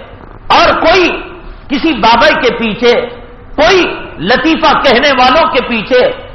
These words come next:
کوئی گویے کے پیچھے۔ اپنے پسند کا اسلام ہم نے بنا رکھا ہے۔ ہم اپنے پسند کے اسلام کا سانچہ بنا کر،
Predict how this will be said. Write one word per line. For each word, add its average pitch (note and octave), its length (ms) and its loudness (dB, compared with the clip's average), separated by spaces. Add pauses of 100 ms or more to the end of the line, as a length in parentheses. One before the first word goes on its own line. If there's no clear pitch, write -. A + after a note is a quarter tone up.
(140)
کوئی D#4 200 2
گویے B3+ 600 2
کے D#4+ 80 0
پیچھے۔ B3 520 0 (1200)
اپنے F#4 560 0
پسند E4 440 0
کا D#4+ 100 4
اسلام D4 600 2
ہم C#4+ 120 -2
نے C4+ 100 0
بنا A#3+ 360 2
رکھا F#3 280 2
ہے۔ A#2 60 0 (1400)
ہم E4+ 280 2
اپنے F4 280 2 (460)
پسند D#4 400 0
کے E4 80 0
اسلام D#4+ 640 0
کا C4+ 380 0
سانچہ C#4+ 360 2
بنا B3 340 2
کر، - 360 -2